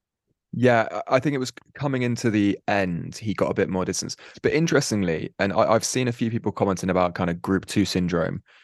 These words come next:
From what I saw, there was no real Group Two syndrome. I mean, those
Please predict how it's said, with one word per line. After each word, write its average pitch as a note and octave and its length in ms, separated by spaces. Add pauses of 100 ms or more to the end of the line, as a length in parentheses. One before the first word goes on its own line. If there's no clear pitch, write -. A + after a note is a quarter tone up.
(400)
From C#3 220
what D#3+ 160
I D3+ 160
saw, F2+ 260
there F2+ 140
was F#2 160
no G#2 160
real F#2+ 560 (140)
Group G2 260
Two F#2+ 220
syndrome. F2 500
I F#2+ 60
mean, G#2 160
those B2 480